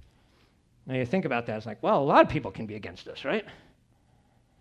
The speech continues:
But who can ultimately be against you?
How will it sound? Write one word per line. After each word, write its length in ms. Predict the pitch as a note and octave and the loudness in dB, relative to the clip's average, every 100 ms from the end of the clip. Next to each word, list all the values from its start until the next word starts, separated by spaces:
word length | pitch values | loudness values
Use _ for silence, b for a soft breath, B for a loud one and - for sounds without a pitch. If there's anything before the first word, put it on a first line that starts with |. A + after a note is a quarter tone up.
| _ _ _ _ - | _ _ _ _ -4
But 140 | C#3 | 4
who 140 | E3 G3 | 6 6
can 180 | D#3 D#3+ | 4 6
ultimately 600 | F3 G3+ E3+ C3 C3 A#2+ | 6 6 4 -2 -2 -6
be 340 | A2 B2 A#2 G2 | -2 -2 -4 -6
against 420 | G#2+ G2+ G#2 - G#2+ | -10 -8 -8 -10 -12
you? 140 | E2 | -16